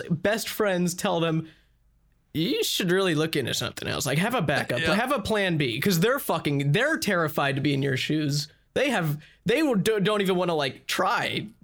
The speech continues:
Speaker 1: doing what you're doing. That's why they say that. It's not 'cause they, like, s-, think you're dumb or something. <laughs> Like, it's just 'cause, like,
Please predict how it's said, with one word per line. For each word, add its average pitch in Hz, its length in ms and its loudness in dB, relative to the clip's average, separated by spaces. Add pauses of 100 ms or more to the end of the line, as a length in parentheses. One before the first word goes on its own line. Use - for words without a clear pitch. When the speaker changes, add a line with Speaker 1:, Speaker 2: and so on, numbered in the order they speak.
(140)
Speaker 1:
doing 156 240 4
what 143 160 2
you're 139 80 0
doing. 139 480 0 (360)
That's 196 260 0
why 185 140 2
they 156 100 2
say 143 220 0
that. 131 120 0
It's 160 120 0
not 202 100 2
'cause 175 120 0
they, 190 120 2
like, 165 260 0 (640)
s-, - 220 -6
think 170 240 0
you're 156 100 2
dumb 143 560 0
or 143 80 2
something. 147 460 0
<laughs> 175 120 2
Like, 214 140 2
it's 202 180 0
just 202 160 -2
'cause, 180 140 0
like, 180 160 0